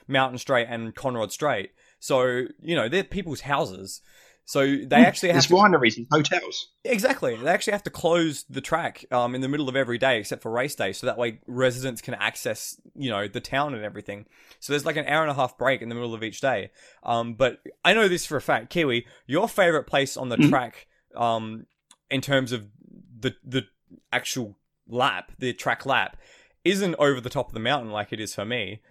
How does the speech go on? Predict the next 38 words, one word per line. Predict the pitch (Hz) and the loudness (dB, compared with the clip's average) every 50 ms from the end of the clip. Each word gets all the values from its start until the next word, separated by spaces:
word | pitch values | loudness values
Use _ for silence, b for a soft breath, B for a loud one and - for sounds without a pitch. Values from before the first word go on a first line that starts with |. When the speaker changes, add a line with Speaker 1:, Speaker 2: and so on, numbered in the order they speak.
| _ _ _ _ _ _ | _ _ _ _ _ _
Speaker 1:
Where, | - 110 131 156 165 156 143 135 | -4 0 2 4 4 4 2 0
whereabouts | 127 120 139 165 175 170 180 170 160 135 151 | 0 4 6 6 6 6 6 2 2 0 -4
is | 147 | -6
it | 143 117 | -8 -6
for | 113 113 | -4 -2
you? | 123 147 143 110 101 104 - _ _ _ _ _ _ _ _ _ _ _ - | -2 0 0 -2 -4 -6 -10 _ _ _ _ _ _ _ _ _ _ _ 4
Speaker 2:
Oh, | 131 98 - - - _ _ _ | 4 4 4 2 -2 _ _ _
the | - 127 | 4 6
Chase, | - - - 87 78 - - - - _ - | 6 6 6 4 2 2 -2 -4 -6 _ 2
by | - 104 - | 4 4 4
far. | - 104 90 85 85 - - - | 4 2 2 2 0 0 -2 -6
Speaker 1:
<laughs> | - - - - - - - _ _ _ - - - _ _ _ B B B B B B B | -14 -18 -20 -20 -20 -20 -20 _ _ _ -20 -20 -20 _ _ _ B B B B B B B
Then | B 160 170 165 | B 0 2 4
why | 170 190 196 190 175 | 4 6 6 6 6
is | 139 110 | 4 2
Speaker 2:
It | - | 0
Speaker 1:
that? | - - 139 - - - - | 0 0 0 -2 -6 -10 -10
<laughs> | - - - - - 640 640 - - - _ _ _ _ _ _ _ _ _ _ - - - - | -10 -12 -16 -20 -20 -20 -18 -16 -16 -16 _ _ _ _ _ _ _ _ _ _ -20 -4 4 6
Speaker 2:
Well, | 233 226 220 226 | 8 8 8 8
you've | 240 262 262 | 6 6 8
just | 320 302 - | 6 6 8
got | 330 311 - - | 8 8 8 6
cars | - 208 190 180 170 | 4 4 4 4 4
coming | - - 208 202 190 | 4 2 4 6 6
down | 180 170 160 | 6 6 6
Conroy | - - 151 143 139 127 120 110 | 6 8 8 10 10 10 8 8
Straight | - - 123 117 113 110 - - _ - | 8 8 8 8 8 8 4 -2 _ 2
doing | 143 131 127 123 120 120 | 4 6 6 6 4 6
two | - 180 160 | 6 6 6
seventy | 147 - 127 123 123 120 120 117 117 | 6 4 0 2 4 4 4 4 4
to | - 143 | 2 0
three | - - 160 139 | 2 2 2 4
hundred | 139 117 110 107 113 107 110 | 4 2 0 0 0 -2 -2
if | 110 - - | -4 -6 -4
they're | 110 104 98 98 - | 0 2 2 2 4
not | 107 104 101 101 | 4 4 2 2
an | 95 90 87 85 85 | 0 -6 -6 -6 -6
Audi. | - - 143 - - | -6 -8 -10 -12 -14